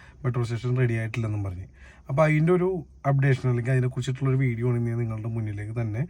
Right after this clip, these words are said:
ഇതിന് മുന്നേ ചെയ്ത രണ്ട് വീഡിയോ കാണാത്തവരുണ്ടെങ്കിൽ ഇതിൻ്റെ ഡിസ്ക്രിപ്ഷനിൽ ലിങ്ക് കൊടുക്കുന്നുണ്ട്, കയറി കാണുക. അപ്പോൾ മറ്റൊന്നുമല്ല, നമ്മൾ ആദ്യം തന്നെ പറയുന്നത്, ഞാൻ എന്നുള്ള വ്യക്തി എൻ്റെ YouTube ചാനലിലോ Facebook പേജിലോ Instagram-ൽ ഇടാൻ ആഗ്രഹിക്കാത്ത ഒന്നാണ് മതം, രാഷ്ട്രീയം.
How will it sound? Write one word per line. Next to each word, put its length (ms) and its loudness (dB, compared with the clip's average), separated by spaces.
ഇതിന് 260 4
മുന്നേ 240 6
ചെയ്ത 220 4
രണ്ട് 220 4
വീഡിയോ 240 4
കാണാത്തവരുണ്ടെങ്കിൽ 760 0
ഇതിൻ്റെ 240 -2
ഡിസ്ക്രിപ്ഷനിൽ 540 -8
ലിങ്ക് 220 -2
കൊടുക്കുന്നുണ്ട്, 440 -4
കയറി 240 2
കാണുക. 220 0
അപ്പോൾ 220 2
മറ്റൊന്നുമല്ല, 440 4
നമ്മൾ 180 8
ആദ്യം 240 4
തന്നെ 160 4
പറയുന്നത്, 260 2
ഞാൻ 120 8
എന്നുള്ള 280 2
വ്യക്തി 240 -4
എൻ്റെ 200 0
YouTube 300 -2
ചാനലിലോ 360 -2
Facebook 380 -6
പേജിലോ 360 -4
Instagram-ൽ 580 -6
ഇടാൻ 260 -4
ആഗ്രഹിക്കാത്ത 460 -4
ഒന്നാണ് 200 -6
മതം, 180 -6
രാഷ്ട്രീയം. 420 -14